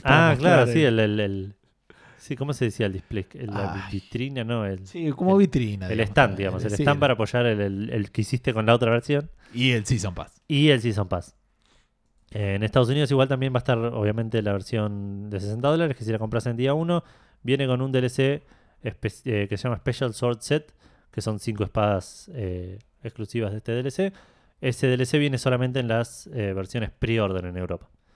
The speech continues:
Speaker 1: Ok.
Speaker 2: Por otro lado, como dije antes, el D L C, el Season Pass no se sabe qué va a traer, pero va a salir veinte dólares o veinte libras. En este <laughs> dijeron, ya fue lo mismo para los dos.
Speaker 1: Sí.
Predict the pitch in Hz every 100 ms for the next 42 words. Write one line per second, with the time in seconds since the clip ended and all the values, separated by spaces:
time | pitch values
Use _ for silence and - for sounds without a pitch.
0 | _ - 120 78 - _ _ _ _ _
1 | _ _ - 113 131 156 131 123 120 143
2 | 156 147 - 117 113 113 - 127 107 -
3 | 117 120 123 120 110 120 104 117 113 107
4 | 110 135 - _ _ 120 110 104 107 107
5 | 104 107 113 123 117 - - 143 117 117
6 | 127 131 131 - _ _ _ - 101 -
7 | 98 90 - 120 104 98 - 107 101 98
8 | 104 101 98 101 143 151 - - -